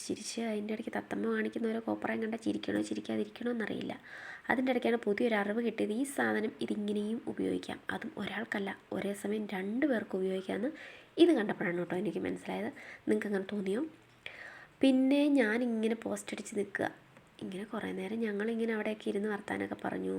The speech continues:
പിള്ളേരിങ്ങനെ കളിച്ചു. ലാസ്റ്റ് പിന്നെ ഇവരുടെ വക കുറേ ഫോട്ടോഷൂട്ടൊക്കെ ഉണ്ടായിരുന്നു കേട്ടോ. മക്കളുടെയൊക്കെ ഓരോ വളർച്ചയും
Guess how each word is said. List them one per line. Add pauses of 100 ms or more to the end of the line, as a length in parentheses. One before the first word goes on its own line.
(120)
പിള്ളേരിങ്ങനെ
കളിച്ചു. (160)
ലാസ്റ്റ്
പിന്നെ
ഇവരുടെ
വക
കുറേ (100)
ഫോട്ടോഷൂട്ടൊക്കെ
ഉണ്ടായിരുന്നു
കേട്ടോ. (720)
മക്കളുടെയൊക്കെ
ഓരോ
വളർച്ചയും